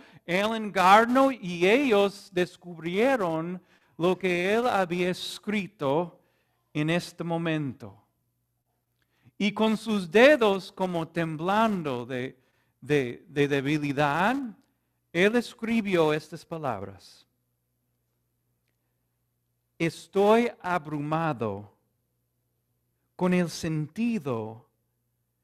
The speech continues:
de la bondad de Dios". O sea, aquí, aquí está un hombre muriendo, a punto de morirse de hambre.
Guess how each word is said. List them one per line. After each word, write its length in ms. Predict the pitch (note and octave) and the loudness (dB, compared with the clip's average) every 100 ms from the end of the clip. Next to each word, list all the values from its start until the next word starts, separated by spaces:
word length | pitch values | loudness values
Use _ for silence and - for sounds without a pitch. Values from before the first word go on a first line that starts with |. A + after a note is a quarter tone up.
| _ _ | _ _
de 260 | C3+ E3 D#3 | -2 0 2
la 220 | D3 C3 | 0 -4
bondad 680 | C3 B2+ B2 A#2+ C#3 D#3 | -4 -4 -6 -6 -6 -6
de 220 | D#3 C#3+ C3+ | -10 -10 -10
Dios". 800 | B2 G2 G#2+ - - - - _ _ _ _ _ _ _ _ _ _ _ _ _ _ _ _ _ _ _ _ _ _ _ _ _ _ _ _ _ _ _ _ _ - | -10 -12 -16 -20 -20 -20 -20 _ _ _ _ _ _ _ _ _ _ _ _ _ _ _ _ _ _ _ _ _ _ _ _ _ _ _ _ _ _ _ _ _ -2
O 100 | A#3 | 0
sea, 340 | A3+ C4 C4+ C4+ | 6 8 8 4
aquí, 340 | C4 - D#4 | -2 2 4
aquí 480 | D#4+ C#4 C4+ - D4 | 6 4 2 2 2
está 320 | D4+ - C#4 | 2 2 4
un 120 | C4 | 6
hombre 380 | C4 C#4 C4 B3 - | 6 6 8 6 6
muriendo, 1160 | G#3+ G#3+ G3 F3+ G#3+ C#4+ C4 F#3 A#2 A2+ A#2 _ _ _ _ _ _ | 6 8 6 4 8 8 8 6 -2 -8 -12 _ _ _ _ _ _
a 60 | F#3 | -12
punto 600 | - C4 E4+ F4+ F4 E4 | 0 6 6 6 2 6
de 120 | C4 | 6
morirse 880 | A#3 A3 G#3+ C4+ E4 C4 D#4+ E4+ - _ _ - | 6 2 2 2 0 0 -8 -8 -10 _ _ 6
de 200 | A3+ A#3+ C4 | 6 6 2
hambre. 680 | D4 C4+ F#3+ C#3+ C3 E3 | 4 4 2 -4 -8 -10